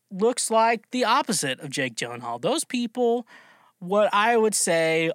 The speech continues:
are moderators on Reddit or Discord forums. That, that, I mean, yeah, that's how it is. So, uh, they don't look like Jake Gyllenhaal.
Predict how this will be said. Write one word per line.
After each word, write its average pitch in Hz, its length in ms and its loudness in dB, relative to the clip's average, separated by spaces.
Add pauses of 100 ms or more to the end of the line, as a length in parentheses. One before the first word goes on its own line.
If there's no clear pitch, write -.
are 160 300 4
moderators 151 720 0
on 127 240 -6
Reddit 175 480 0 (120)
or 156 220 -2
Discord 127 480 -8
forums. - 540 -14 (240)
That, 170 500 0 (2000)
that, 180 420 2
I 180 60 -6
mean, 147 260 -4
yeah, 147 340 0 (100)
that's 143 400 -2 (640)
how 170 240 2
it 180 60 -2
is. 127 200 -2
So, 139 440 -2 (420)
uh, 135 400 2
they 170 300 0
don't 233 240 2
look 247 200 2
like 226 160 2
Jake 190 280 -2
Gyllenhaal. 151 680 2